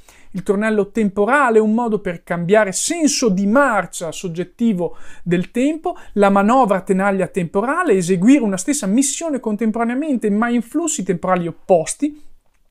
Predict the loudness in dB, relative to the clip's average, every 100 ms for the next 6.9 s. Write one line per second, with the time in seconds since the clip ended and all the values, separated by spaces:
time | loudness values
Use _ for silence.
0 | -10 0 2 2 0 -2 -2 -4 -10 0
1 | 2 4 0 -4 -2 0 0 0 -2 -6
2 | -8 -8 -4 -4 -4 -4 -4 -8 -2 2
3 | 2 2 -4 -4 0 0 0 0 -2 -2
4 | 0 0 0 0 4 4 2 0 0 -2
5 | -4 -4 -4 -2 0 2 0 0 -6 -8
6 | -4 -2 -2 -2 -4 -6 -8 -10